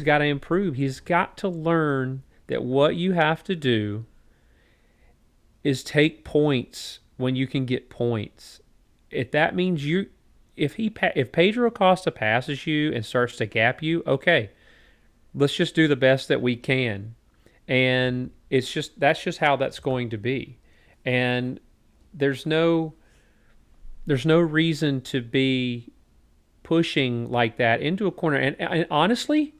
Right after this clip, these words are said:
that move had no chance. I, I, that move had less than a one percent chance of not taking out other riders and surviving it. I mean, that's the way I felt like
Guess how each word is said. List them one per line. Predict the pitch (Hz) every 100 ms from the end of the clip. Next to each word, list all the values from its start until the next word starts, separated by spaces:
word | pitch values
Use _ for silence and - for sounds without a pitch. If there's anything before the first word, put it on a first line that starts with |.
| _
that | 190 208
move | 190 220
had | 180 135
no | 139 131
chance. | - 143 120 - -
I, | 127
I, | 156 147 202 - _ _
that | 147 233 -
move | 147 170
had | 151 120
less | 127 131
than | 131
a |
one | 113 120
percent | 120 117 123 107
chance | - 131 120 - - - _ _ -
of | 127 113 - -
not | 123 131 139 -
taking | - 135 - 120
out | 113 120 110 - _
other | 123 113 104
riders | 107 113 113 110 104
and | - 110 101
surviving | 110 104 107 104 98
it. | 92
I | - 120
mean, | 120
that's | 123 135
the | 131
way | 110
I | 95
felt | - 107
like | 101 95 -